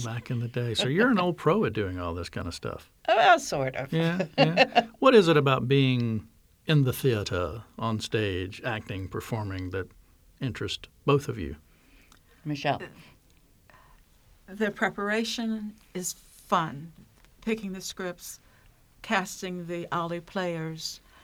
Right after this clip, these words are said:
Speaker 3: Um, but the real reward is when we perform and watching the response from our audience.
Speaker 1: Hmm.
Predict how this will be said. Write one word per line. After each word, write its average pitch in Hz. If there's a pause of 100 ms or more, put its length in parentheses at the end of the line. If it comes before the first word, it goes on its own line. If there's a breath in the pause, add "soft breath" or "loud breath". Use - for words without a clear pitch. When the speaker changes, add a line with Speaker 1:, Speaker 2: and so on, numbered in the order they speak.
(240 soft breath)
Speaker 3:
Um, 151 (340 soft breath)
but -
the 208
real 214
reward 185
is 175
when 175
we 170
perform 165 (540 soft breath)
and 165
watching 165
the 165
response 160
from 156
our 147
audience. 147
Speaker 1:
Hmm. 107